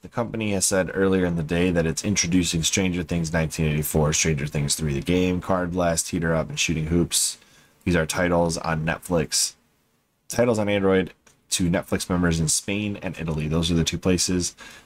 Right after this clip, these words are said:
And then also there is the Poland rollout of Stranger Things that are already available. Here's what they had to say.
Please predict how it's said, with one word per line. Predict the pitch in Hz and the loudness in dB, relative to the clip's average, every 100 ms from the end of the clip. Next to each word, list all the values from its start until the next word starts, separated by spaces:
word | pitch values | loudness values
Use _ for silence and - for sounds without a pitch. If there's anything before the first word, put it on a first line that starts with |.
| _ 85 | _ -4
And | 85 | 0
then | 87 85 82 - | 2 2 0 -2
also | 92 92 - 98 85 82 80 | 0 0 0 0 2 2 0
there | 87 82 76 | 0 0 2
is | 82 78 | 0 0
the | 78 78 76 | 2 2 0
Poland | - 110 98 85 78 73 - | -2 0 2 0 -2 -6 -4
rollout | 80 73 67 67 67 - | -2 -2 -2 -2 -4 -8
of | 52 - | -6 -4
Stranger | - 78 76 | -4 -4 -4
Things | - 64 64 - | -4 -4 -4 -4
that | 62 | -2
are | 57 | -4
already | 60 | -6
available. | - 95 101 95 92 90 - _ - _ _ _ _ _ _ _ _ _ _ _ _ _ _ _ _ _ _ _ _ _ - | -2 2 2 2 0 -4 -10 _ -20 _ _ _ _ _ _ _ _ _ _ _ _ _ _ _ _ _ _ _ _ _ 0
Here's | 104 92 | 2 2
what | 87 | -2
they | 87 | -2
had | 90 73 | -2 -2
to | |
say. | - 71 60 | -4 -6 -10